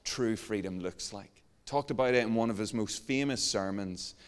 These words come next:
He said, "You see, when that Roman soldier comes and he, and he smacks you across the face, and he, he kind of goads you to respond so that it gives him the right, uh, that he is justification to kill you. In that moment,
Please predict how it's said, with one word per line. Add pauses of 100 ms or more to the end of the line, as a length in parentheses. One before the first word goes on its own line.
(260)
He
said,
"You
see,
when
that
Roman
soldier
comes (260)
and
he,
and
he
smacks
you
across
the
face, (380)
and
he, (160)
he
kind
of
goads
you
to
respond
so
that (100)
it
gives
him
the
right, (520)
uh,
that
he
is
justification
to
kill
you.
In
that
moment,